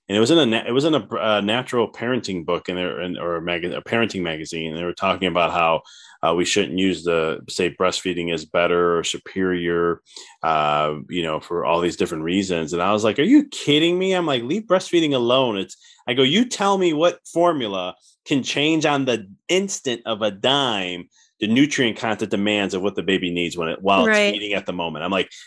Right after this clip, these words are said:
Speaker 1: "You show me that study that a formula can do that, and I'll say that that's gonna be superior." But until then, I, I mean, the new studies that are coming out about breast milk just alone is, is, is just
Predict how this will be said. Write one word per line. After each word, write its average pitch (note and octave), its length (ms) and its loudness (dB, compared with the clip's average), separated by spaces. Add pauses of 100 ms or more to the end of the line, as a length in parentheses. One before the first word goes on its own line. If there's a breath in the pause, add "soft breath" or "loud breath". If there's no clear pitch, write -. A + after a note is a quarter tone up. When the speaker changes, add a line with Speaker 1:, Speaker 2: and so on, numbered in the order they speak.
(100)
Speaker 1:
"You D3+ 200 6
show F#3 300 4
me F3+ 140 4
that E3+ 260 4
study D#3+ 300 4
that D3+ 280 0
a B2 120 -2
formula F3 420 2
can D#3 160 -2
do D#3 160 2
that, F3+ 280 2 (360 soft breath)
and F2+ 100 -8
I'll A#2+ 240 4
say C3+ 260 2
that A#2+ 200 0
that's A#2+ 300 -2
gonna A2 180 -4
be G2+ 100 -4
superior." F#2+ 460 -2
But D#2+ 120 -2
until B2+ 320 2
then, C#3 360 2 (380 soft breath)
I, G2 400 -6
I A2+ 40 -2
mean, A#2+ 140 4
the A#2+ 80 4
new C3+ 160 6
studies B2 320 2
that A2+ 100 0
are G2+ 60 -2
coming G#2 220 -4
out F#2+ 100 -2
about F2+ 220 0
breast F#2 260 0
milk F2 200 -6
just - 180 -8
alone E2 340 0
is, D2 180 -6
is, E2 260 -2
is - 200 -2
just F2+ 220 -2